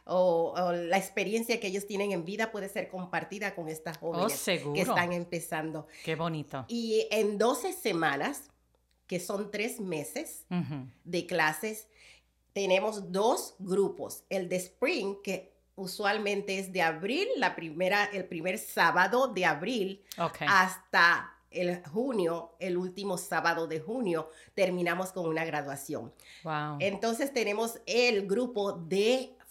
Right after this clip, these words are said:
Speaker 1: fall, de, de prima-, primavera primero y
Speaker 2: Otoño.
Speaker 1: no-, y después del de otoño.
Speaker 2: Ujú.
Speaker 1: So que va desde septiembre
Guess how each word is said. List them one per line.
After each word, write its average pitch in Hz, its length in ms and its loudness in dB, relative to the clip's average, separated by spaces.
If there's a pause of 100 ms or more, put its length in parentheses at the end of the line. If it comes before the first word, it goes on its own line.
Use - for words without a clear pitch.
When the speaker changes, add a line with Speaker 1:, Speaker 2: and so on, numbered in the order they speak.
Speaker 1:
fall, 160 400 0
de, 165 380 0
de 165 500 -2 (280)
prima-, 190 480 0 (320)
primavera 214 540 4
primero 262 460 2
y 208 160 2
Speaker 2:
Otoño. 208 360 6
Speaker 1:
no-, 440 40 6
y - 20 6
después 196 400 0
del 202 200 -2
de 175 80 2
otoño. 175 520 2
Speaker 2:
Ujú. 190 420 -6
Speaker 1:
So 240 220 2
que 220 140 -2
va 202 180 4
desde 214 300 -2
septiembre 269 720 -2